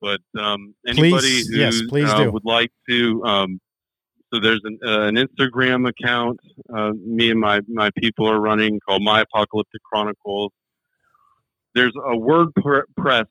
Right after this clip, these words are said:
Speaker 1: blog that is linked through that, but then there's another blog, the new blog we're shifting over to on Squarespace. That's my apocalyptic chronicles dot com.
Speaker 2: Okay.
Speaker 1: And one last thing, we're hosting a retreat in Tennessee,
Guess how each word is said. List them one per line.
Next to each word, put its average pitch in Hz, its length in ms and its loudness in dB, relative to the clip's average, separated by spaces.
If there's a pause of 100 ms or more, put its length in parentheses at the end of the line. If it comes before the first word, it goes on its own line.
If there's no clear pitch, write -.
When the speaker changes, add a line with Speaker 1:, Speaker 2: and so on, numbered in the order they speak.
Speaker 1:
blog 110 440 0
that 110 140 -2
is 107 100 -6
linked 120 240 -4
through 113 120 -4
that, 117 180 2
but 110 120 -12
then 117 120 -4
there's 117 200 -6
another 139 600 0
blog, 98 520 0 (200)
the - 140 -16
new 147 180 -2
blog 104 320 -2
we're 101 120 -16
shifting 117 420 -6
over 110 280 -4 (160)
to 104 400 2 (100)
on 98 100 -6 (140)
Squarespace. 110 440 2
That's 107 220 0
my 110 300 4
apocalyptic 113 880 -2
chronicles 107 720 -4 (120)
dot 107 260 2 (100)
com. 101 420 0 (120)
Speaker 2:
Okay. 120 220 0 (560)
Speaker 1:
And 113 120 -6
one 139 140 0
last 131 260 4 (100)
thing, 127 220 0
we're 110 160 -8
hosting 147 400 -2
a 127 40 2
retreat 107 800 -2
in 107 160 -6 (140)
Tennessee, 110 680 -2